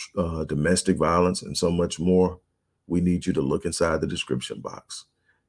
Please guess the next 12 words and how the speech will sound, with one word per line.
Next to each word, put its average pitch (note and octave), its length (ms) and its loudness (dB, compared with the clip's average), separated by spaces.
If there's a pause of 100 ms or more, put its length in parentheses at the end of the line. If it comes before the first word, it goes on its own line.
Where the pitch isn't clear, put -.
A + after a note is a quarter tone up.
(240)
and D2+ 440 -2
choose E2+ 480 0
the D2 100 0
manner D#2+ 300 0
in D2 180 0
which D#2 200 -2
you D#2+ 100 -2
want D2 300 -4
to C#2+ 220 -2
give D2 360 -2
and D2 120 -4
support. - 500 -4